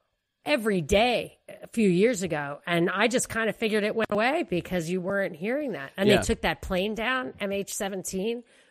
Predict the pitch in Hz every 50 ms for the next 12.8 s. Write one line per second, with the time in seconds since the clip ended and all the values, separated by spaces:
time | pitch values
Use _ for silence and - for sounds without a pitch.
0 | _ - 240 185 262 247 202 - 247 233 233 214 175 - 254 226 202 196 190 -
1 | - 208 202 196 208 202 - 226 - _ - 214 214 226 233 196 196 190 - 165
2 | 156 - 170 185 185 185 180 165 - - _ - 196 190 185 185 202 - - -
3 | - - 247 247 - - - 120 110 98 - _ _ _ _ _ _ _ _ _
4 | _ _ _ _ _ - - 180 202 220 220 - 233 190 175 143 185 180 - 202
5 | 170 - 160 135 123 - - 160 160 - - 127 123 117 127 151 - - - _
6 | _ - 139 120 113 110 113 127 151 - - - - - 262 302 339 311 294 311
7 | 330 359 226 190 269 320 339 254 147 - _ _ _ - 254 277 214 - - -
8 | 302 349 - - 147 175 196 208 233 220 214 170 165 180 196 202 190 277 311 302
9 | - - - _ _ _ _ - 392 415 339 - - _ _ - 254 277 - -
10 | - _ - - 226 214 247 254 269 254 196 - 208 202 214 226 220 - 185 175
11 | 160 - - - 196 - 156 151 - - _ - 180 165 156 - - - 190 208
12 | - - - - - 285 254 196 - 262 240 220 - - 233 208